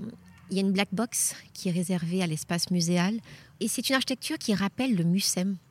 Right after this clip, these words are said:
Donc pour ceux qui, euh, qui connaissent, à Marseille, c'est paradoxal parce qu'on penserait que,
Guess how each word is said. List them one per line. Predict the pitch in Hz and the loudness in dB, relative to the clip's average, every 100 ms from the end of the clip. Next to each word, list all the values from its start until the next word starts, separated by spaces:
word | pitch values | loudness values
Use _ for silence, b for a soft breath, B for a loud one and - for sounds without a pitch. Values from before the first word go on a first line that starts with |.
| - | -10
Donc | 151 | -8
pour | - 160 | -4 -2
ceux | - | -2
qui, | 196 - 170 160 | -2 -2 0 2
euh, | 147 151 196 - | 2 0 -4 -6
qui | - | -10
connaissent, | - 180 180 247 - B B B - | -4 0 2 0 -2 B B B -12
à | 202 | -10
Marseille, | - - 190 220 233 B B B B _ _ - - | -6 0 2 2 0 B B B B _ _ -14 -6
c'est | - 247 | -4 0
paradoxal | 285 226 220 - 330 | 2 4 2 0 -2
parce | 285 | -2
qu'on | - | -2
penserait | 185 202 196 - 247 | -2 -2 -2 -2 -4
que, | - 196 180 175 170 | -2 -2 0 0 -2